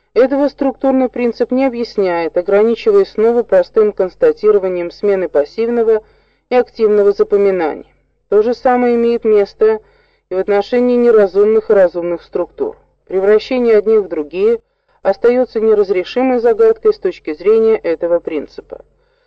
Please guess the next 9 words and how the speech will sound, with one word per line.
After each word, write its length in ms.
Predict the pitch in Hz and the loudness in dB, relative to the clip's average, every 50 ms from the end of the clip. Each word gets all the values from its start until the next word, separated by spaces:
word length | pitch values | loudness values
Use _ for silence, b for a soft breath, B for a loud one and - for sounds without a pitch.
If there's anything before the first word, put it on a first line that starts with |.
| _ _ _ | _ _ _
Благодаря 480 | - 208 233 220 254 254 254 269 269 262 | -2 0 2 2 4 4 4 4 4 4
этому 400 | 262 262 254 - - 233 233 - | 4 4 4 2 2 0 -2 -2
создаётся 560 | - - 220 208 - 427 440 - 440 - 440 | -2 -2 -2 2 4 4 4 4 4 2 -2
совершенно 560 | - - - 214 226 220 - - 302 285 277 | -6 -4 0 0 0 0 0 -2 -2 -2 -2
своеобразное 760 | 269 - - 247 240 240 220 208 214 202 180 160 - 165 165 156 | -4 -2 0 2 2 4 2 2 2 2 2 2 0 -4 -4 -4
отношение 640 | - 180 180 175 - - 240 233 220 214 208 202 | -4 -4 -6 -6 -4 -2 -2 0 2 2 2 2
между 480 | 202 202 202 190 175 196 202 196 180 - _ _ _ _ _ _ - | 2 2 0 0 2 2 2 2 2 -2 _ _ _ _ _ _ -2
объяснительным 760 | 190 185 196 214 226 - - 254 262 247 - 240 220 208 196 | -2 -2 0 -2 -4 -2 -2 -2 -2 0 0 2 2 2 0
принципом 640 | 185 - 190 180 156 - - 180 - 208 202 202 196 | -2 -4 -6 -6 -6 -4 -6 -4 -2 -2 -2 -2 -4